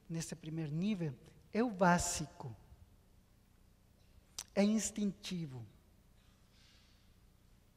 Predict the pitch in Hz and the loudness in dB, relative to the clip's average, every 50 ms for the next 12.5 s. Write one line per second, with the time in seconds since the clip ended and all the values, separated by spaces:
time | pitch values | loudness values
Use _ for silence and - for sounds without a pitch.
0 | - - - - - - - - - - - - 160 185 202 214 214 190 180 151 | -20 -20 -20 -20 -20 -20 -20 -20 -20 -12 -4 0 2 4 6 6 6 6 4 -2
1 | 127 117 113 - - - - - - - - - - - - - - - - - | -4 -8 -12 -16 -20 -20 -20 -20 -20 -20 -20 -20 -20 -20 -20 -20 -20 -20 -20 -20
2 | - - - - - - - - 175 180 190 202 196 208 208 208 - - - - | -20 -20 -20 -20 -20 -10 -2 2 4 6 8 8 8 6 4 2 -6 -10 -14 -16
3 | - - - 175 180 175 170 226 254 247 247 240 196 202 160 - - - 196 190 | -20 -10 -4 0 2 4 4 4 2 2 0 -2 -2 -4 -4 -4 -2 -2 0 0
4 | 202 196 196 196 - - - - - - - - - 208 240 233 - 233 196 185 | 0 -2 -4 -6 -10 -16 -20 -20 -20 -20 -10 -2 2 2 2 2 2 -2 -2 0
5 | 190 175 - - - 175 175 185 185 185 - - - - - - - - - - | -2 -4 -4 -4 -6 -4 -4 -4 -6 -8 -12 -18 -20 -20 -20 -20 -20 -20 -20 -20
6 | - - - - 196 175 - - 196 180 170 - - - 151 139 131 123 - - | -20 -4 2 4 4 4 4 0 -6 -8 -8 -8 -10 -10 -10 -12 -12 -14 -18 -20
7 | - - - - - - - - - - - - - - - - - - - - | -20 -20 -20 -20 -20 -20 -20 -20 -20 -20 -20 -20 -20 -20 -20 -20 -20 -20 -20 -20
8 | - - - - - - - - - - - - - - - - - - - - | -20 -20 -20 -20 -20 -20 -20 -20 -20 -20 -20 -20 -20 -20 -20 -20 -20 -16 2 6
9 | 247 247 247 247 247 240 269 302 311 294 - - - - - - - - - - | 6 8 8 6 6 6 8 8 8 6 4 2 -4 -8 -10 -12 -18 -12 -4 -2
10 | 220 202 - - - - 226 233 233 233 226 180 170 190 240 220 - - 220 208 | 0 0 0 0 2 4 6 6 6 4 2 0 -2 -2 -4 -2 -2 -2 -2 0
11 | 190 190 185 165 156 156 151 147 143 139 151 165 185 - - 175 160 147 - - | 0 0 0 0 -2 -2 -4 -4 -4 -4 -6 -6 -4 -2 0 0 0 -2 -4 -6
12 | - - 196 208 202 190 175 151 143 131 | -4 -2 0 0 0 -2 -4 -4 -6 -8